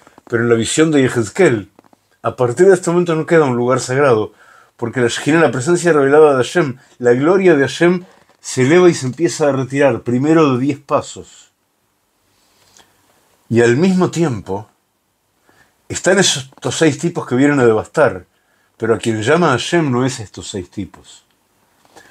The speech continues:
Llama al que se ve como un sacerdote,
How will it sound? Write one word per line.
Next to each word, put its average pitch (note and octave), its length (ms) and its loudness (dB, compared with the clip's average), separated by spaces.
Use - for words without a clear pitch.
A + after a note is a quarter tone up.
Llama E3 540 0
al A#2+ 200 0
que C3+ 120 -2
se C3 180 0
ve F3 140 4
como F3 180 0
un E3+ 140 0
sacerdote, C3 760 -4